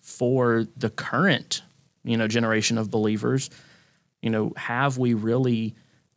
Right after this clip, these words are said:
as a, as a church and as, as believers, how have we been doing discipling? And, and I think that that's something that, I mean,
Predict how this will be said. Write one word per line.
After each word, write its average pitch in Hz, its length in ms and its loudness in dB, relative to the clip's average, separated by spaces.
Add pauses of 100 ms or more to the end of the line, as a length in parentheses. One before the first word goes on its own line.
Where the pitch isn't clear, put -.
(360)
as 120 160 0
a, 113 240 2
as 110 160 -2
a 110 60 -8
church 143 420 0
and 113 80 0
as, 110 140 0
as 110 180 0
believers, 117 640 0
how 143 340 0
have 120 180 2
we 127 160 2
been 123 200 2
doing 113 500 -2 (280)
discipling? 117 760 -2 (540)
And, 127 420 0
and 123 120 -2
I 123 60 0
think 247 220 0
that 139 80 -8
that's 143 180 0
something 110 380 0
that, 104 260 0
I 117 80 -2
mean, 110 400 0